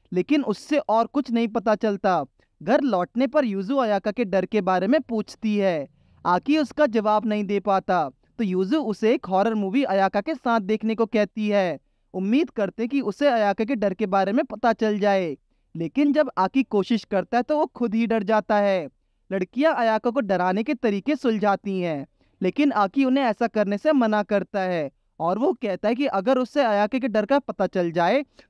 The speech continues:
तो वो उससे बचा सकता है, इसलिए वो अयाका से उसके डर के बारे में सीधे पूछ लेता है। अयाका बताती है कि अगर सोते वक्त उसके कमरे में कोई अनजान आदमी आ जाए तो बहुत डर जाती है। उसी रात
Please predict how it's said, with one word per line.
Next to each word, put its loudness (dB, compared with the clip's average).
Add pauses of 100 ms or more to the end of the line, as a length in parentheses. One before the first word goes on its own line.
तो 0
वो 0
उससे -2
बचा 2
सकता -4
है, -2 (340)
इसलिए -2
वो 2
अयाका 2
से 0
उसके -2
डर 0
के -2
बारे 0
में 0
सीधे 0
पूछ -6
लेता 2
है। 0 (360)
अयाका 2
बताती 0
है -4
कि -2
अगर 0
सोते 0
वक्त 0
उसके -4
कमरे 0
में 2
कोई -2
अनजान 2
आदमी 0
आ 0
जाए 0 (280)
तो 2
बहुत 0
डर 0
जाती -2
है। -2 (320)
उसी -2
रात 2